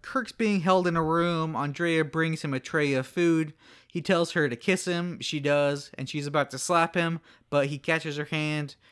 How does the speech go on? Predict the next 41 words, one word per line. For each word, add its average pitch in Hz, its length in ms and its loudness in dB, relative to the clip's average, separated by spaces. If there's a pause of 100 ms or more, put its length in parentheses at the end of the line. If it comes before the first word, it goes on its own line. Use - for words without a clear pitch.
She - 180 -8
says, 147 340 -2
"No, 151 520 2 (160)
I'm 147 160 -2
not 175 160 0
programmed 160 460 0
for 147 120 -6
him." 143 440 -6 (840)
And 147 300 -2
he 175 120 -2
forces 170 380 -4
himself - 320 -4
on 180 220 0
her. 180 300 2 (460)
My 226 200 0
issue 269 340 0
isn't 220 200 0
with 165 180 -4
Kirk 190 320 0
in 175 120 -2
this 175 140 -2
scene 175 380 -2
seducing 165 580 -2
a 135 60 -4
robot. 165 600 2 (340)
It's - 100 -16
an 160 80 -2
odd 160 180 4
way 170 280 2
to 143 240 -2
thwart 165 320 -2
a 131 100 4
madman's 156 420 -2
plans, 208 300 -4
but 135 340 -2 (320)
gotta 165 220 0
do 165 80 2
what 160 160 -4
you 131 60 -10
gotta 135 180 0
do. 139 340 -2